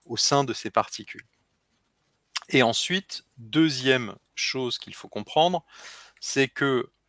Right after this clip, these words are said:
la structure intérieure des bâtiments est générée de façon, euh, pareille, euh, en utilisant en fait des programmes. Euh, chaque structure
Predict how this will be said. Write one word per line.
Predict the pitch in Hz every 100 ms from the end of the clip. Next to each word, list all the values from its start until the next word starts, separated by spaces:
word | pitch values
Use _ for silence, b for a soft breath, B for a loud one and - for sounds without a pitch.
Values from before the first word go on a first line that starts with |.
| _
la | - 120 113 107
structure | - - 160 151 123 -
intérieure | 185 180 170 147 151 139
des | 127
bâtiments | 110 104 - 120 147 196 B B B B _ _
est | 143 147 175 -
générée | 143 110 156 160 131 139 - _ _ _ _ _ _ _ _ 120
de | 123
façon, | - 123 - 147 147 156 - - 123
euh, | 107 -
pareille, | 107 110 123 139 _ _ -
euh, | 117 110 107 110 113 - 117 120 120 _
en | - 110
utilisant | - 110 120
en | 113
fait | 107
des | 101 98
programmes. | - 98 98 160 151 B B B B _
Euh, | 107 107 98
chaque | - 139 - - _
structure | - - - - 143